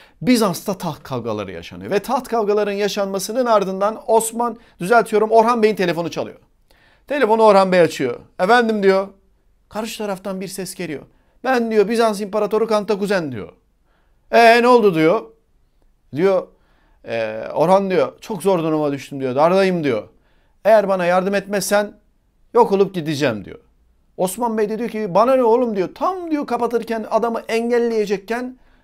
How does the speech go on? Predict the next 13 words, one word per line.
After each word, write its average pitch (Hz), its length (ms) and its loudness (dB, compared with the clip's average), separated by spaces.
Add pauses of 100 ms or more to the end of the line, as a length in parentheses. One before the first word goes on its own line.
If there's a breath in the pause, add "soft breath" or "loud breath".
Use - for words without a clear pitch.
(140)
işte - 260 -10 (100)
o 214 120 2
an 185 300 -4
şu - 260 -12
cümleyi 95 320 -12
kullanıyor. 80 380 -18 (540 soft breath)
Diyor 247 200 -4
ki, - 160 -10
"Eğer 202 280 2
Orhan 190 460 -4
bana 160 180 -4
yardım 147 320 -4
edersen 226 600 -2